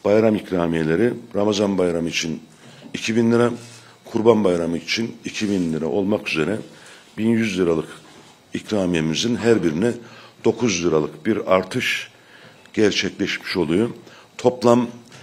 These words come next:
E Y T'lilerle birlikte, giren E Y T'lilerle birlikte muhtemelen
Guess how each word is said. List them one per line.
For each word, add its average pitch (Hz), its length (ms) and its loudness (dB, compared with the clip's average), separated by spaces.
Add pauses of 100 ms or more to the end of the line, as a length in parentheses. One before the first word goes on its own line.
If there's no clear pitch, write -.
(340)
E 113 80 2
Y 120 160 6
T'lilerle 110 1300 2
birlikte, 95 520 2
giren 98 440 0
E - 60 -4
Y 98 160 -2
T'lilerle 92 580 0
birlikte 90 360 -2
muhtemelen 92 640 2